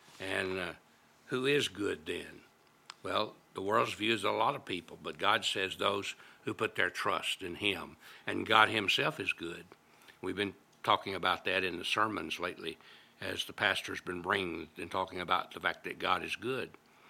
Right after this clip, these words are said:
And what God says is good, and what God does is good, and what God gives is good. Every good and perfect gift is from above and comes down from the Father of lights, in whom there is no variableness or shadow of turning.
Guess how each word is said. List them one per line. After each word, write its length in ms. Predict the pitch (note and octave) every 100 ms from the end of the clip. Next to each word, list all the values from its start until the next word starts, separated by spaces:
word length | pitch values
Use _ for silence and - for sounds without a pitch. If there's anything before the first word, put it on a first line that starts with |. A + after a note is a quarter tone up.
| - -
And 80 | G2+
what 160 | A2
God 300 | - A2 G#2+
says 340 | - C3 C#3 C3
is 140 | G#2+
good, 340 | - F2+ D#2 D#2+
and 120 | D#2+
what 200 | G2+ -
God 260 | G2+ G2
does 320 | E2+ A2+ C3 C3
is 160 | G2
good, 280 | - E2+ D#2+ - - _ - - _ _ _ _ _ -
and 160 | G2 G#2
what 180 | A2+ -
God 300 | A2+ G2+ E2
gives 340 | A2+ C#3 -
is 140 | F2+
good. 260 | - F2 F2
Every 300 | E2+ F2+ G#2
good 400 | E2+ G2+ A#2 G2
and 180 | F2+ -
perfect 460 | G#2+ G2 G2+ -
gift 300 | - A#2 G#2+
is 80 | -
from 260 | - G#2 F#2
above 560 | F2 G2 A2+ G2 C#2+ - - - - -
and 180 | G2+ G#2
comes 320 | B2 A2+ G2
down 260 | G#2+ G#2 F#2+
from 200 | G2+ F#2
the 100 | F#2
Father 380 | G#2+ G2+ F#2 F#2
of 120 | F2+
lights, 460 | F#2+ A2+ A#2 -
in 120 | - F2+
whom 200 | G2 F#2+
there 140 | F#2
is 180 | F#2 -
no 140 | G2
variableness 720 | F2+ G2 A2+ - F2 D#2 -
or 80 | -
shadow 500 | - A2+ G#2 E2+ - - - - -
of 160 | F2+
turning. 420 | - A2 G#2 E2+